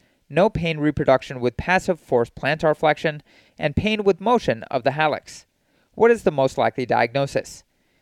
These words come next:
And the choices are one, painful os trigonum, two,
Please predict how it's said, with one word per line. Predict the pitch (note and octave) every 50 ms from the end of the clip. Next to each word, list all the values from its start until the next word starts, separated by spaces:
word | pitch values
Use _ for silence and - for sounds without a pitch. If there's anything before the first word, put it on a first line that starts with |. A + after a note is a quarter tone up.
| _ -
And | - G#2+
the | A2+ A2+
choices | - - A#2 A2 - - A#2+ A2
are | A2+ A#2
one, | B2 D3 E3+ F3 E3 E3 E3 _ -
painful | - - G3 F#3+ - - G3+ - -
os | - B2+ A#2+ - -
trigonum, | - - A2+ G#2+ A#2 D3+ D#3+ D#3+ D#3+ D#3 D#3 D3+ _ _ _ _ _ _ _ _ _ _ _ _ _ _ _ _ _ _ _ _ _ _ _ _ _ _ _ _
two, | - - G#3 G3+ G3 F#3